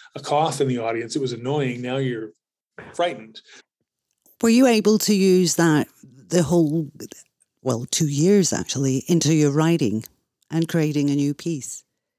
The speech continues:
Speaker 1: Yeah, I did, I did some writing during that time,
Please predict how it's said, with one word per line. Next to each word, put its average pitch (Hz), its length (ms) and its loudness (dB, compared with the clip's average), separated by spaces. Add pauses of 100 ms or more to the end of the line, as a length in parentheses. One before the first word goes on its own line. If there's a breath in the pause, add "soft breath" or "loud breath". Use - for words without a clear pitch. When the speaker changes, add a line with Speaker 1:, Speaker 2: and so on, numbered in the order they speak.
(460 loud breath)
Speaker 1:
Yeah, 254 360 0
I 160 100 -2
did, 214 220 -4
I 185 120 0
did 214 180 -2
some 170 180 -4
writing 139 280 0
during 131 260 0
that 127 160 -4
time, 165 440 -8